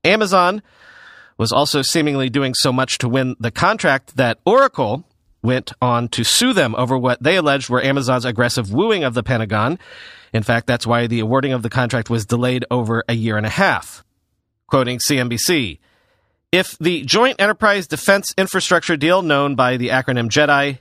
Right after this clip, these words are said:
ends up being worth ten billion dollars, it would likely be a bigger deal to Microsoft than it would have been to Amazon. Microsoft does not disclose Azure revenue in dollar figures, but it is widely believed to have a smaller share of the market than Amazon, which received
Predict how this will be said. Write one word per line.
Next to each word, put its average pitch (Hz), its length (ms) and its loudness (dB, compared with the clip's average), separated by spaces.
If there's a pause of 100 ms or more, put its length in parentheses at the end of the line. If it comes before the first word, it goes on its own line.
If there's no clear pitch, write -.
(220)
ends 156 220 2
up 160 160 2
being 151 220 0
worth 151 200 0
ten 170 200 0
billion 160 240 2
dollars, 156 360 2
it 170 140 -2
would 175 180 -2
likely 175 320 0
be 156 200 -2
a 160 100 2
bigger 160 300 0
deal 143 200 0
to 131 120 -4
Microsoft 139 520 2
than 131 240 -2
it 139 160 -2
would 170 220 0
have 208 180 0
been 160 260 2
to 175 140 0
Amazon. 143 480 0 (600)
Microsoft 226 380 2
does 202 140 0
not 202 180 4
disclose 202 500 0
Azure 160 340 2
revenue 165 340 2
in 127 160 -2
dollar 165 280 4
figures, 120 340 -2
but 120 320 0
it 117 180 -4 (220)
is 123 260 -2
widely 226 320 2
believed 160 360 -2
to 151 80 -2
have 135 360 0 (440)
a 170 100 2
smaller 202 580 2
share 180 480 2
of 151 160 0
the 160 60 -2
market 160 360 2
than 151 120 0
Amazon, 143 420 2
which 139 200 -4
received 135 480 -2